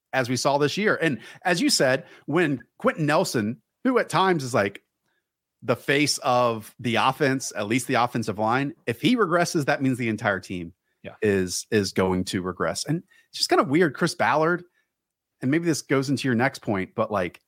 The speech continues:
Speaker 1: he was very self-evaluative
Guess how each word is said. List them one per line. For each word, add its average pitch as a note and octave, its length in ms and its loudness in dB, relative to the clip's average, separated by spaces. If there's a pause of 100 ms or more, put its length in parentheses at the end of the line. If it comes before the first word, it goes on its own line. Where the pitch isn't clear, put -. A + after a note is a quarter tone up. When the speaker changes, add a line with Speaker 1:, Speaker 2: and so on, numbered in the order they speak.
(480)
Speaker 1:
he F#3+ 140 2
was F#3+ 200 4
very C#3 800 2 (720)
self-evaluative D3 2000 -2